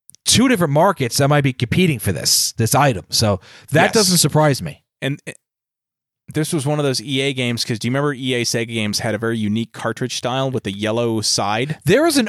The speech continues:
Speaker 1: urban myth that if you took that yellow piece out and plugged it into a different game, that you could swap out the games. Was that true? Do you know that?
Speaker 2: N-,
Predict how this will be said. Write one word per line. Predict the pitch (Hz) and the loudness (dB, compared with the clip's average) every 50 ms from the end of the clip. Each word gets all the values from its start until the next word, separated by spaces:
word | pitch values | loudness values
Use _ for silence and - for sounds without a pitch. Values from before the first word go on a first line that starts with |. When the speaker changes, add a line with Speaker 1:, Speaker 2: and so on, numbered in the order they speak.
| - | 0
Speaker 1:
urban | - 185 190 202 185 185 170 151 | 2 4 4 4 4 2 2 4
myth | 143 151 156 147 - | 4 4 4 4 2
that | - 135 135 | 2 2 2
if | 127 117 - 139 | 2 2 2 4
you | 160 226 254 | 4 4 4
took | - - - - 220 208 - | 2 0 2 2 2 2 0
that | 190 170 - 135 | -2 -2 0 0
yellow | 135 147 165 170 175 160 | 2 2 4 4 2 2
piece | - - 165 156 147 - - - | 2 0 0 2 0 0 -2 0
out | - 143 147 160 190 185 - _ _ _ | 2 2 4 4 2 0 -4 _ _ _
and | - 139 131 - | -2 -2 -2 -2
plugged | - - 175 160 151 160 | -2 0 0 2 2 2
it | 156 156 | 2 2
into | 156 156 - 147 | 2 2 2 2
a | 143 | 2
different | 135 143 143 - 175 147 135 | 2 0 0 0 -2 -2 0
game, | - 135 139 139 147 156 | 2 2 4 4 4 2
that | 147 139 | 2 2
you | 135 135 120 | 2 0 0
could | 123 - | 0 0
swap | - - 143 131 131 131 | 0 2 2 2 2 2
out | 135 127 - | 2 0 2
the | - 117 | 0 0
games. | 120 120 117 107 95 - - - - - _ | 0 2 2 2 0 -2 -6 -10 -16 -8 _
Was | - 151 | 0 2
that | 220 269 262 | 2 2 2
true? | - - 233 240 233 | 2 2 2 4 4
Do | 202 | 4
you | 208 202 | 4 4
know | 202 202 208 | 4 4 4
that? | 220 226 208 - _ _ _ _ _ _ _ _ _ _ _ _ _ _ _ _ | 4 2 0 -4 _ _ _ _ _ _ _ _ _ _ _ _ _ _ _ _
Speaker 2:
N-, | - | -18